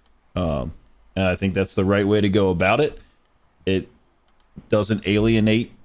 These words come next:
um, you know, anybody from being able to have their fair shot at, at getting a spot on the staff.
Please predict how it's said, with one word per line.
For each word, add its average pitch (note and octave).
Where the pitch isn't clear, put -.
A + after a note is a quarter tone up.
um, F2
you G2
know, F2+
anybody G#2+
from G2+
being G2+
able G2+
to G2+
have G2+
their G2+
fair G#2
shot G#2+
at, G2
at F#2+
getting G#2
a G2+
spot G2
on G2+
the G2+
staff. -